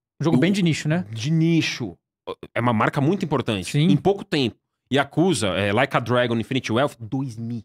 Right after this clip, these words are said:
Speaker 1: Uhum.
Speaker 2: Gen-, meu irmão, pra, pra franquia,
Speaker 1: Isso é muita coisa.
Speaker 2: Yakuza chegar a um jogo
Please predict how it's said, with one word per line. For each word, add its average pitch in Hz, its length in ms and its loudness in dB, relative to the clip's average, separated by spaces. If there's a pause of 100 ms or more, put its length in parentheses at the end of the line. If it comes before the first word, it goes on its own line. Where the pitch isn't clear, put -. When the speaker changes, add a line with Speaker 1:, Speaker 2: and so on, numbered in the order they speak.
(160)
Speaker 1:
Uhum. 160 380 0 (300)
Speaker 2:
Gen-, 147 200 -2 (160)
meu 151 140 4
irmão, 156 240 0 (180)
pra, 254 160 -4
pra 285 160 -6
franquia, 175 400 -4
Speaker 1:
Isso 131 100 2
é 196 40 4
muita 220 180 2
coisa. 208 240 2
Speaker 2:
Yakuza 127 400 2
chegar 156 360 0
a 156 60 2
um 214 140 2
jogo 170 420 2